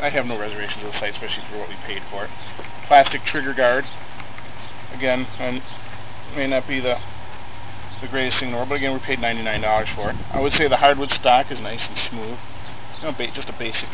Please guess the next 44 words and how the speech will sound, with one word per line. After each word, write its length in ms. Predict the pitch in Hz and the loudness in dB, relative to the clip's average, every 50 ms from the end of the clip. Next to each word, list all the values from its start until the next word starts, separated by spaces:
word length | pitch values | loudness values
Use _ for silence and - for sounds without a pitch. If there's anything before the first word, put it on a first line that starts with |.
| - | -4
finish 320 | - 117 110 107 - - 110 | -4 -4 -4 -4 -4 -4 -4
on 160 | 101 101 107 | -4 -4 -4
it. 160 | 107 110 - - - - - - - - - - - - - - - - - - - | -4 -4 -4 -4 -4 -4 -4 -4 -4 -4 -4 -4 -4 -4 -6 -6 -6 -6 -4 -2 0
Uh, 60 | 117 | 0
it 100 | 113 113 | 0 2
does 140 | 107 120 110 - | 2 0 2 2
have 120 | 127 117 | 2 2
a 80 | 117 113 | 2 2
rubber 220 | 113 110 107 117 104 | 2 2 2 2 2
butt 140 | 110 113 - - - - | 2 2 2 2 -2 -2
pad 220 | 110 104 101 95 | 0 0 0 0
here. 280 | 98 104 107 104 120 - - - - - - - - - - - - - - - - - - - - - - | -2 -2 -4 -4 -4 -4 -4 -4 -4 -4 -4 -4 -4 -4 -4 -4 -4 -4 -4 -4 -4 -4 -4 -4 -4 -4 -4
That's 200 | 107 107 - - - | -4 -4 -4 -2 -2
kinda 200 | 123 113 107 104 | 0 0 0 0
nice. 260 | 104 101 98 - - - - - - - - - - - - - - - - - - - - - - - - - - - - - - - - - - | -2 -2 -4 -4 -4 -4 -4 -4 -4 -6 -6 -6 -6 -6 -6 -6 -6 -4 -4 -4 -4 -4 -4 -4 -4 -4 -4 -4 -4 -4 -4 -4 -4 -4 -4 -4 -4
Um, 380 | 65 65 69 67 65 64 - - - - - - - - - - - - - - - - - - - - - - | -4 -2 -4 -4 -4 -4 -4 -4 -4 -4 -4 -4 -4 -4 -4 -4 -4 -4 -4 -4 -4 -4 -4 -4 -4 -4 -4 -4
and 80 | - 143 | -2 0
then 100 | 165 180 | 0 0
we'll 140 | 175 165 156 | 0 -2 -2
go 100 | 175 170 | 0 0
ahead 220 | 151 160 165 160 | 2 4 4 4
and 160 | 156 139 135 | 4 2 2
we'll, 180 | 131 127 123 120 - - 123 | 2 2 2 2 0 -2 -4
we'll 140 | 120 123 123 | -4 -2 -2
give 120 | 151 151 | -4 -4
it 60 | 131 120 | -2 -4
a 80 | 110 104 - - - 143 | -4 -4 -4 -4 -2 0
cocking 340 | 143 135 127 - 120 110 107 - | 0 0 0 -2 -4 -4 -4 -4
here. 220 | 135 143 151 139 - - - - - - - - - - - - - - - - - - - - | -2 -2 -2 -2 -4 -4 -4 -4 -4 -4 -4 -4 -4 -4 -4 -4 -4 -4 -4 -4 -4 -4 -4 -4
I 160 | 120 120 120 | -4 -4 -2
gotta 220 | 113 120 113 107 101 - - | -2 -2 -2 -4 -4 -4 -2
kinda 180 | 139 135 123 117 | -2 -2 -2 -2
give 120 | 120 120 | -4 -4
it 80 | 117 113 | -4 -4
a 20 | |
little 140 | 117 104 - - - | -4 -4 -2 0 2
tap 200 | - 120 117 - - - | 2 2 2 0 -2 -4
to 60 | - | -6
get 100 | 117 113 | -6 -4
it 140 | 107 104 120 | -4 -4 -4
loose 240 | 127 120 117 - - | -4 -4 -4 -2 -2
here. 300 | - 123 123 - - - - - - - - - - - 185 - - - - - - - - - - 196 | -2 0 0 0 0 0 -2 -2 -4 -4 -2 -2 0 0 -2 -2 -4 -4 -4 -2 -2 -2 -4 -4 -4 -4
It's, 240 | 208 202 - - | -4 -4 -2 2
uh, 160 | 208 190 185 | 6 6 6